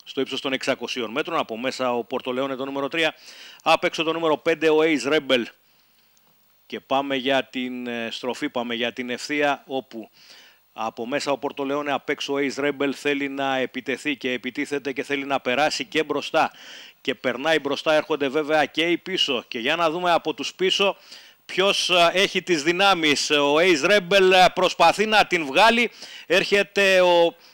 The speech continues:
Plantation και θέλει για τη δεύτερη θέση, ενώ απ' έξω έρχεται δυνατά ο Σέφερς Μπούς και τους αφήνει όλους να κοιτάνε.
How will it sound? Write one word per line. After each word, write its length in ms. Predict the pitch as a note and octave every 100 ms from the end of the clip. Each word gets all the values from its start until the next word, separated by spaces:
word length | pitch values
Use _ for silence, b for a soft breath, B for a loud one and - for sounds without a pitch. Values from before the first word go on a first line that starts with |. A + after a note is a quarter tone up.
| b b - E3+
Plantation 720 | D#3+ D3+ G#3 A3+ G#3+ A3 G#3+
και 140 | G3 G3+
θέλει 280 | A3 A3
για 160 | G#3+ G#3+
τη 80 | G3+
δεύτερη 320 | G#3+ - G3+
θέση, 280 | G#3+ A#3+ G#3+
ενώ 120 | A3+
απ' 200 | A3 -
έξω 200 | A#3+ A3+
έρχεται 380 | G#3+ A#3 A#3+ A3 B B
δυνατά 640 | - F#3 G#3 G3+ F#3+ B3+
ο 100 | B3+
Σέφερς 520 | A3 A#3+ C4+ B3 A3+ E3
Μπούς 240 | C4 C4+
και 120 | C4
τους 160 | B3 A3+
αφήνει 380 | A#3+ C4 C4+ C4+
όλους 260 | C#4 B3+
να 120 | A#3+
κοιτάνε. 480 | B3 B3+ C#4 B3+ F#3+